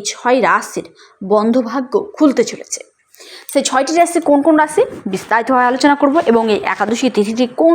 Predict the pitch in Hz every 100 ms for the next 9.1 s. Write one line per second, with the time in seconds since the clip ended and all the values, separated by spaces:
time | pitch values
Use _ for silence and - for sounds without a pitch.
0 | 254 269 269 262 277 269 - - 233 247
1 | 269 285 226 214 208 - 277 226 254 262
2 | 269 - 370 370 262 247 214 - - -
3 | - 214 196 196 269 214 - 202 208 202
4 | - 254 202 196 254 - - 147 - 285
5 | 302 - - 185 - 202 202 202 190 175
6 | - - 135 165 311 359 - - - -
7 | 208 247 302 339 392 381 226 220 220 -
8 | - 208 277 - 392 415 - _ - 311
9 | 415